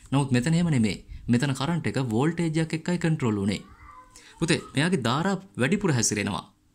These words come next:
ඒක නිසා ධාරා වැඩිපුර හැසිරෙන තැන ඔයාට තේරුම් ගන්න පුළුවන් දෙයක් තමයි ශ්‍රමතා හානිය පුතේ දවසක වැඩි. මෙයාගේ ධාරා හැසිරෙන එක අග්‍රයන් දෙකක පමණයි. ඒක නිසා පුතේ වෝල්ටේජ් එකනුයි කරන්ට් එක කන්ට්‍රෝල් කරේ. ඒක නිසා එයාගේ ශ්‍රමතා හානිය අඩුයි.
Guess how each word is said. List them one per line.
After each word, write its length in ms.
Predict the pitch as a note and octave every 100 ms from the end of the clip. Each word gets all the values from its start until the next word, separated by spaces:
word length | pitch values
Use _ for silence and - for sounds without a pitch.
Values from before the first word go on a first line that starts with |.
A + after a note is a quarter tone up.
| _ _ _ _ -
ඒක 180 | C#3 F#3
නිසා 320 | F3+ E3+ F3 F3
ධාරා 340 | A2+ A#2 C#3+ C#3
වැඩිපුර 320 | A#2 B2 C#3
හැසිරෙන 320 | C#3 C3+ C3
තැන 140 | C3+ C3+
ඔයාට 280 | A#2+ A#2+ -
තේරුම් 280 | A#2 A#2+
ගන්න 200 | A#2+ A#2+
පුළුවන් 240 | A#2 A2+ A2+
දෙයක් 180 | A2+ -
තමයි 200 | A#2+ B2
ශ්‍රමතා 380 | A#2 A2+ A2+
හානිය 260 | A#2 A2 A2+
පුතේ 200 | A2 A2+
දවසක 300 | G#2+ G#2+ A2
වැඩි. 280 | G#2+ B2 A2+ - - _ - - -
මෙයාගේ 280 | - A#2+ A#2
ධාරා 260 | G#2+ A2+ B2
හැසිරෙන 320 | B2 B2 A#2
එක 140 | G#2+
අග්‍රයන් 340 | B2 A2+ B2 B2
දෙකක 220 | B2 A2+
පමණයි. 400 | A2 B2+ C#3+ G2+ - - _ - - -
ඒක 180 | A2+ C3
නිසා 220 | B2+ C3
පුතේ 220 | - C3+
වෝල්ටේජ් 420 | G#2+ A2 A#2 C3+ C3
එකනුයි 280 | C3+ C#3+
කරන්ට් 280 | C3+ C3+ C3+
එක 120 | C#3
කන්ට්‍රෝල් 360 | C3+ B2+ A#2+ G#2+
කරේ. 260 | G#2+ A2 - - - - -
ඒක 180 | A#2+ C#3+
නිසා 240 | D#3 D#3
එයාගේ 220 | B2+ B2+
ශ්‍රමතා 300 | A#2 A2 A2
හානිය 320 | G#2+ G#2+ C#3
අඩුයි. 300 | D#3 A#2 G2